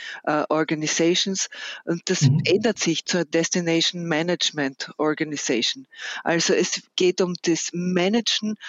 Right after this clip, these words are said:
Speaker 1: von Lebensräumen. Äh, und ich glaube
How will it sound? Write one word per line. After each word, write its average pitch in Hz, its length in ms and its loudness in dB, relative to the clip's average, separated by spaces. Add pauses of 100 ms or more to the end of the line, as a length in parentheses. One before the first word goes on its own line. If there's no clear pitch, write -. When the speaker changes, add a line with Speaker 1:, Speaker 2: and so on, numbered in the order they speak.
(160)
Speaker 1:
von 175 480 -2
Lebensräumen. 143 960 -2 (380)
Äh, 170 260 0
und 196 160 0
ich 220 140 0
glaube 185 460 2